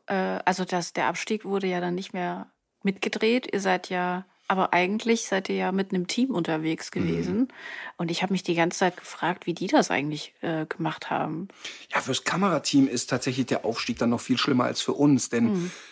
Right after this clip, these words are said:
Speaker 2: wir müssen ja aus verschiedenen Perspektiven drehen. Also einmal ist das Kamerateam hinter uns,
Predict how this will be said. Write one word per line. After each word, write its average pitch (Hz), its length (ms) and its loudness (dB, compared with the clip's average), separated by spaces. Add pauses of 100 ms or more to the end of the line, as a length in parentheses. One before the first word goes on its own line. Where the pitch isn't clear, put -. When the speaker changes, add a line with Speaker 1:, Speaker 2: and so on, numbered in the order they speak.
(160)
Speaker 2:
wir 131 120 6
müssen 151 240 6
ja 135 160 4
aus 117 240 -2
verschiedenen 139 480 2
Perspektiven 139 640 0
drehen. 95 260 -6
Also 113 220 -2
einmal 123 220 2
ist 113 120 -4
das 110 80 -8
Kamerateam 107 480 -2
hinter 107 260 -4
uns, 359 320 -4